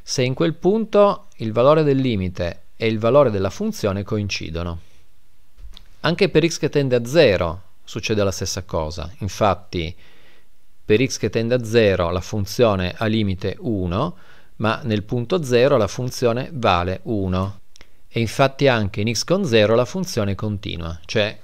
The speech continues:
eh, quando mi muovo in un intorno, si dice, di x uguale a zero, non devo staccare la penna dal foglio.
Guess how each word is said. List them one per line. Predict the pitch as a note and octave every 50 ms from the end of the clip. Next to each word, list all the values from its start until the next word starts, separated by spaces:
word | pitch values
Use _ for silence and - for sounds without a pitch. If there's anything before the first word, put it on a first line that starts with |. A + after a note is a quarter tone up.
| -
eh, | - A2+ G2+ F#2
quando | - - A2 A2+ A#2 A#2
mi | B2 B2 B2+
muovo | B2 C3+ C3+ A#2+ A2 G2 F#2 F#2 F2 F2+ - -
in | - - A2 A2+
un | A2+ A2+
intorno, | A#2 A2+ A2 G#2+ G#2 - C3 A#2+ G#2 G2 F#2 F2 F2 F2+
si | F2+ - - G#2+
dice, | A2 A2+ F#2+ G2 - F#2+ F2+ F2 - D3+
di | A#2 G2+ G#2 - - C#3
x | B2 - - -
uguale | G2+ G2+ G#2 C#3+
a | F#3 D#3+
zero, | A#2+ G#2 F#2+ G2 B2+
non | D#3 D#3+
devo | C3+ A2 G2+ G#2
staccare | - - C#3 - - - F#2+ G2+
la | C3+ C#3+
penna | - - E2+ E2+ F2+
dal | F#2+ F#2+ F#2+
foglio. | - - - - - - D#2+ - -